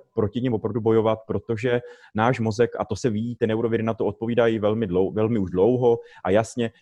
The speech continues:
že náš mozek má tendenci vybírat si spíš ty negativnější informace nebo vůbec vnímat to negativno okolo nás, říká se takřka až pětkrát víc než ty pozitivní věci, protože náš mozek je takzvaně mašina na adaptabilitu a on se potřebuje na tyhle věci adaptovat, aby přežil, abychom my přežili.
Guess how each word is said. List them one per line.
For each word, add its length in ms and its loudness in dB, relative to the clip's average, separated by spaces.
že 60 -2
náš 180 2
mozek 260 -2
má 120 -2
tendenci 380 -2
vybírat 360 -2
si 60 -8
spíš 260 -10
ty 100 -2
negativnější 680 -2
informace 500 -2
nebo 200 -2
vůbec 320 -2
vnímat 440 2
to 80 4
negativno 600 2
okolo 300 2
nás, 380 0
říká 340 2
se 120 -4
takřka 320 -4
až 120 -6
pětkrát 480 0
víc 180 -6
než 140 -8
ty 80 -12
pozitivní 560 -6
věci, 260 -2
protože 680 2
náš 180 2
mozek 260 -2
je 60 4
takzvaně 340 0
mašina 340 -2
na 80 0
adaptabilitu 760 0
a 40 0
on 140 0
se 140 -8
potřebuje 400 -2
na 80 -2
tyhle 200 -4
věci 200 -2
adaptovat, 460 -2
aby 140 2
přežil, 300 0
abychom 240 0
my 80 2
přežili. 380 -6